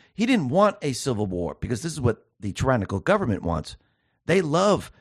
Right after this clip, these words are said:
when that happens 'cause they know how to handle it. Trump, he did it in a different way. Why don't I just expose everything that they've been doing? Why don't I just show the people exactly what the tyrannical government is? This is gonna be a lot easier.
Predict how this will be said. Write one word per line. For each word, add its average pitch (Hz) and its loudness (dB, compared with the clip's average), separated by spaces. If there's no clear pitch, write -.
when 120 4
that 101 2
happens 92 0
'cause 107 -8
they 117 -4
know 123 0
how 123 0
to 107 -2
handle 107 -2
it. - -12
Trump, 214 0
he 202 -2
did 156 2
it 160 0
in 170 -2
a 165 0
different 156 -2
way. 156 0
Why 220 -2
don't 294 -2
I 185 -4
just 156 -4
expose 151 0
everything 135 0
that 135 -2
they've 139 2
been 147 4
doing? 185 0
Why 208 2
don't 233 0
I 160 -2
just 143 0
show 233 2
the 220 0
people 104 0
exactly 165 0
what - -4
the 175 -12
tyrannical 170 -4
government 226 4
is? 294 -2
This 160 -4
is 170 -4
gonna 175 -2
be 170 0
a 170 2
lot 156 4
easier. 170 2